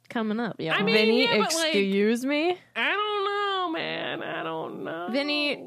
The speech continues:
Speaker 1: just write your little thesis
Speaker 2: I
Speaker 1: on
Speaker 2: think
Speaker 1: this.
Speaker 2: here's
Speaker 1: <laughs>
Speaker 2: the thing. Here's the thing about,
Speaker 1: Uh.
Speaker 2: um, like, uh, not even just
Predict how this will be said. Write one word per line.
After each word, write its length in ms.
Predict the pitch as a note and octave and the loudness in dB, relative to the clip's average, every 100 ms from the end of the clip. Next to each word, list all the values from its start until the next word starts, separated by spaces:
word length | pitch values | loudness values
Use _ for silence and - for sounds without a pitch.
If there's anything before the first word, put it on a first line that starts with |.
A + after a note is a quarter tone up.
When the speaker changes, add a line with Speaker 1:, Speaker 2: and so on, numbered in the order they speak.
| B3 | -4
Speaker 1:
just 320 | C4 E4+ - - A3 - _ - | -2 -2 -8 -10 -10 -10 _ -8
write 320 | B3 C#4 C4+ | -2 0 0
your 120 | D4+ | -2
little 220 | C#4 B3 | 0 -2
thesis 500 | A#3+ A3+ G3+ G3+ F#3 | -2 -2 -2 -2 -4
Speaker 2:
I 140 | C#4+ E4 | -2 -2
Speaker 1:
on 80 | |
Speaker 2:
think 160 | A4+ A#4+ - | -2 -2 -4
Speaker 1:
this. 240 | - - - | -10 -16 -4
Speaker 2:
here's 200 | G4 G#4+ | -2 0
Speaker 1:
<laughs> 0 | |
Speaker 2:
the 120 | F4+ | 0
thing. 480 | G4+ F4+ F4 E4+ D#4+ | 0 -2 0 -2 -6
Here's 360 | A#3+ D#4+ F4+ F4+ | -8 -4 -2 -2
the 100 | A4 | -4
thing 160 | G4 | -2
about, 540 | F4 C#4 B3+ A3+ A#3 - - | -2 0 0 0 -2 -8 -8
Speaker 1:
Uh. 240 | G#3 - | -6 -4
Speaker 2:
um, 420 | A3+ A3+ G#3+ G#3 - _ _ - | -2 0 0 -4 -8 _ _ -6
like, 280 | A#3 A3 - - - | -4 -4 -6 -20 -6
uh, 240 | G3+ G3+ F3+ | -2 -2 -2
not 260 | B3 D4+ E4 | -2 -2 -2
even 440 | D4+ D4+ D#4 C#4+ | -2 0 -2 -4
just 720 | G#3 A#3+ G#3 G#3 G#3 - - | -4 -2 0 -2 -4 -10 -10